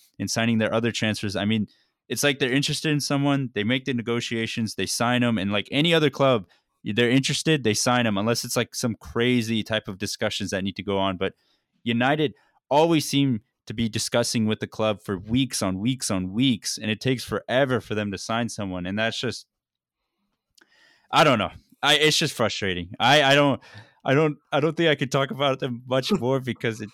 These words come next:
Speaker 1: just breaks my heart. And, uh, that Burnley game, I was just so sad. I was more, I was sad, but I was also very angry. It was a very angry sad. Like, you're so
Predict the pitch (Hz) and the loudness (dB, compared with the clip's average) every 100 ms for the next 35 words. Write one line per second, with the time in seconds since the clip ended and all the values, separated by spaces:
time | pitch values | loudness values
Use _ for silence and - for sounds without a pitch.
0 | - 113 _ 135 139 - 120 135 143 - | -8 -8 _ 0 0 -2 -4 0 0 0
1 | _ - 120 123 117 - - - - 135 | _ -4 0 0 0 -6 -20 -12 -2 0
2 | 127 127 151 156 139 147 139 131 131 131 | 2 0 0 -2 0 0 2 0 0 -4
3 | 120 147 143 - 123 135 135 131 123 _ | -2 0 0 0 2 4 2 0 -8 _
4 | _ - 131 156 139 185 226 190 - - | _ 2 2 4 2 4 4 2 -6 -20
5 | - _ _ _ _ _ - 170 175 135 | -20 _ _ _ _ _ 4 6 6 4
6 | - 180 214 220 170 135 143 160 160 185 | 4 6 6 4 2 4 6 8 6 4
7 | 185 160 165 147 - 143 143 120 92 107 | 4 4 4 4 4 4 4 2 0 0
8 | 120 135 160 143 120 135 120 110 - 117 | 0 2 4 4 4 4 4 2 2 2
9 | 107 101 101 127 - 151 160 | 2 0 0 0 2 2 2